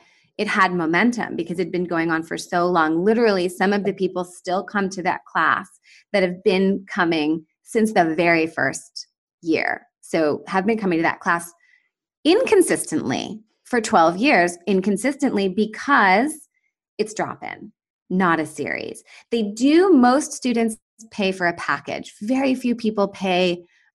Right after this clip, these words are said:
uh, the single class rate, but I allow them to use that package as they,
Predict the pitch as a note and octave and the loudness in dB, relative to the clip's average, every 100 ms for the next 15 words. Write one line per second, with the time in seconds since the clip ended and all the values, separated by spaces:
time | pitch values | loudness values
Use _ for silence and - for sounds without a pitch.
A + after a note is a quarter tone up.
0 | - E3 D3+ D3+ E3 E3+ - F3+ F3 E3 | -2 0 2 -2 -4 -4 -2 -2 0 -2
1 | E3 D3+ D3 D3+ D3+ D#3 A#3+ - G3 F3+ | -2 -4 -4 -6 -6 0 0 0 0 2
2 | E3+ F3 F3 F3+ F3+ F3+ E3 - D#3 D#3 | 4 4 4 4 4 2 -2 -2 -2 -2
3 | D#3+ F3 F3 E3 D#3 E3 D#3 D#3 D3 D3 | 0 0 0 -2 -4 -4 -4 -4 -8 -8
4 | - _ _ _ _ _ - E3 D#3 D#3 | -16 _ _ _ _ _ -4 -2 -2 -4
5 | D3+ D3+ | -4 -6